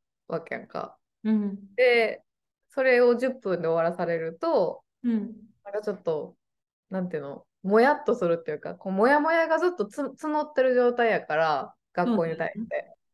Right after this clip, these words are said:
Speaker 2: うん。
Speaker 1: だから、一つの授業がそうなると、「あ、またか」ってなるわけ。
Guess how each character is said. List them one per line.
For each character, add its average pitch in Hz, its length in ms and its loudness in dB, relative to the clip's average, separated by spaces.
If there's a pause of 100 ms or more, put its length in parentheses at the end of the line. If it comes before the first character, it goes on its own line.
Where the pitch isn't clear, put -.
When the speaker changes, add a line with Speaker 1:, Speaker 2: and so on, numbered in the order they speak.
(140)
Speaker 2:
う 226 60 -2
ん。 214 100 -2
Speaker 1:
だ 208 80 2
か 214 60 4
ら、 208 40 -4
一 392 240 -2
つ 208 340 2
の 180 100 -2
授 185 180 -4
業 175 120 2
が 165 100 -2
そ 226 160 0
う 214 40 0
な 185 120 -4
る 151 160 -4
と、 160 140 -4
「あ、 160 60 -2
ま 233 160 2
た 370 180 0
か」 180 340 -2
っ - 20 -20
て 165 100 -8
な 151 120 -6
る 151 60 -4
わ 151 120 -4
け。 - 300 -12